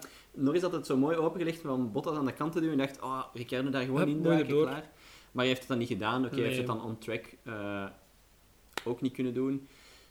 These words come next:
Speaker 1: Hij blijft dan gewoon rustig achter zijn teammate hangen. Wat dat, denk ik, voor McLaren geen slecht ding was, hè.
Speaker 2: Oh, ja.
Speaker 1: Hij, hij is daar eigenlijk een soort van firewall geweest voor,
Speaker 2: In,
Speaker 1: eh,
Speaker 2: in,
Speaker 1: voor
Speaker 2: in,
Speaker 1: Norris.
Speaker 2: in tegenstelling tot, eh,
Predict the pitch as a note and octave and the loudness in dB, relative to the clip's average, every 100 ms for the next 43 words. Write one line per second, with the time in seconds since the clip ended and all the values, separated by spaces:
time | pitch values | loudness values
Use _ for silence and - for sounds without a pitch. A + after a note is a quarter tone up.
0 | - - - - - _ _ _ _ A2 | -20 -20 -20 -20 -20 _ _ _ _ -6
1 | A#2 A#2 A#2 C3 A#2 A#2 A#2 A#2 A#2+ B2 | -2 0 0 0 0 0 -2 -4 -6 -4
2 | B2+ A2+ A2+ G2+ G2 A#2 A#2 A#2+ A#2+ A2+ | -4 -6 -4 -4 -2 -2 -2 -4 -4 -4
3 | C3 D3+ C3+ D3+ D3+ - - C#3+ C3 - | 0 0 2 0 -2 -6 0 2 2 -2
4 | A#2+ A#2+ C3 A#2+ B2 A#2+ A2 A2 A2+ A#2 | -6 -4 -4 -2 -2 -4 -6 -10 -6 -4
5 | A2+ A2+ - A2+ - G2+ G#2+ C3+ D3+ D#3 | -4 -6 -6 -6 -6 -6 0 0 0 -4
6 | C3+ D3+ D3 D3 B2 A#2 A#2+ A2 A2 A2 | 0 4 6 4 4 0 -2 -2 -2 -4
7 | A#2 A2+ A2 A#2 G2+ A2+ B2 A#2+ A#2+ - | -6 -8 -8 -8 -6 -6 -4 -4 -2 -2
8 | A2+ G#2+ G#2 - - A2 E3 F#2+ F#2 D3+ | -2 -4 -6 -10 -6 -2 0 0 0 -2
9 | - G2 F#2+ - C3+ C#3 - C#3 C3 D3+ | -2 -2 0 0 -2 -6 -8 -6 -2 2
10 | E3 D#3+ - E3 E3 D#3+ D#3+ C#3+ C#3 C3+ | 4 4 4 6 6 4 2 0 0 0
11 | C3 B2+ B2 B2 A#2+ B2 B2 | 2 4 4 2 0 -2 -4